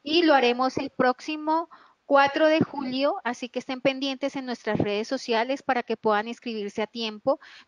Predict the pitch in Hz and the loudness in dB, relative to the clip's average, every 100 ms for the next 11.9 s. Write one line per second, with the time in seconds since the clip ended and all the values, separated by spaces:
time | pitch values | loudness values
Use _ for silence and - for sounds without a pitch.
0 | - 247 240 226 233 262 254 - 262 240 | -2 0 2 0 -2 -2 -4 -2 0 0
1 | 226 214 208 208 226 247 240 240 214 208 | -2 -2 -2 -2 -4 -2 -2 -4 -6 -6
2 | 208 202 240 254 226 220 220 214 208 202 | -4 -2 0 -2 -8 -12 -6 -2 -2 -2
3 | 214 233 240 226 - 202 208 208 226 226 | -4 -4 -6 -8 -14 -12 -10 -6 -6 -4
4 | 208 220 247 233 - 233 240 - 254 254 | -6 -6 -6 -10 -6 -6 -6 -2 -2 -2
5 | - 233 214 202 214 - 247 214 220 - | -6 -2 0 -2 -2 -4 -6 -6 -8 -4
6 | 269 285 285 262 247 233 262 _ - - | -4 -2 -2 -2 -2 -2 -4 _ -20 -20
7 | - - 247 247 247 226 220 - 226 220 | -2 4 6 4 2 0 0 -2 -2 -2
8 | 220 226 - 247 240 269 262 277 233 214 | -2 -4 -2 -2 -4 -4 -4 -2 -2 -2
9 | 247 247 208 220 226 254 240 240 220 - | -4 -4 -6 -6 -8 -8 -8 -8 -8 -8
10 | - 214 240 208 190 196 214 214 170 165 | -8 -6 -6 -6 -8 -10 -12 -14 -18 -20
11 | _ _ - - - - 220 220 240 | _ _ -20 -20 -10 -4 -4 -4 -8